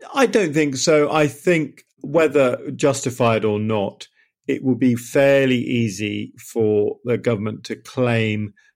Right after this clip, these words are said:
that this is an internal conflict. You know, we're, we're not involved. Uh, to the, the extent of our recent involvement has been trying to support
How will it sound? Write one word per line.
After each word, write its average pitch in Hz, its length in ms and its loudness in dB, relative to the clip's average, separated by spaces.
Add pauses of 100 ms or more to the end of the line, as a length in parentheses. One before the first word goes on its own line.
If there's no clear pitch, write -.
that - 160 -4
this 120 180 0
is 110 160 0
an 113 100 -2
internal 117 600 -2
conflict. 104 720 -6
You 117 80 -8
know, 101 160 -4
we're, 113 220 -2
we're 127 120 -2
not 117 220 -4
involved. 104 800 0 (340)
Uh, 104 300 -6
to 113 100 -10
the, 117 160 -4
the 123 100 -2
extent 120 460 -2
of 101 80 -6
our 110 160 2
recent 110 400 -4
involvement 107 480 -2
has 104 160 -8
been 101 240 -12
trying 110 380 -6
to 101 100 -16
support - 760 -4